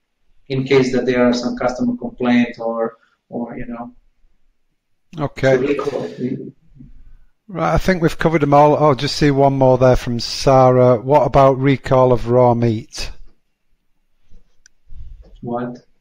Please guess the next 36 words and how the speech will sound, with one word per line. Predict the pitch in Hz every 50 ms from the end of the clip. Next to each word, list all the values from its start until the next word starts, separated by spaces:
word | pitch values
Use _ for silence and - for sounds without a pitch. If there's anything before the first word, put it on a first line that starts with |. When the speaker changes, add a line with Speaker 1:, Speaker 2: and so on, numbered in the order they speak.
| _ _ _ _ _ _ _ - - - - - - - - _ _ _ _ _ _ _ - _ - - -
Speaker 1:
I | 139 123 123
don't | 123 135 135 139
know. | 139 139 135 120 104 101
Speaker 2:
Yeah. | 143 147
Speaker 1:
It | 151
depends. | 151 156 156 156 160 156 151 151 147 143 - - - - -
It | 143 143 143
depends | 147 147 147 151 151 147 143 - -
from | - 143 139 135
the | 135 147
issue. | - - 170 - - - 143 127
You | 120 123
know, | 127 143 147 139
if | 131 131 127 -
you | 147 147
have | 143 139 139 -
some, | - 127 120 123 - - - - - _ _ -
uh, | - 117 117 113 113 113 113 110 110 107 110 113 110 _ _ _ - - _ -
let's | 135 160 170 175 -
say | 180 165 156
we | 156 165 160 -
have | 165 160 160 160 147 143
now | 143 143 147 151 151 151 151 151 151 147
here | - - 156 156 151 151 147 143
in | 143 139
Serbia | 139 - - 143 143 139 139 139 135 123
some | 123 - - 135 135 135 135 131 131 127 127
Africa, | 135 143 139 - - 147 - - - 143 135 135 131 127 127 123 120 120 123 - - - _ -
African | 135 139 135 - 147 147 139 - 135 127 123 120 123 123 - _ _ _ _ _ _
plague | - 147 139 139 143 139 131 120 117 120
of | 120 120 - -
the | - 120 - -
pigs, | 147 143 131 - - - - - - - -
something | - 127 120 120 123 123 120
like | 123 123 117 110
that. | 113 131 - - - - -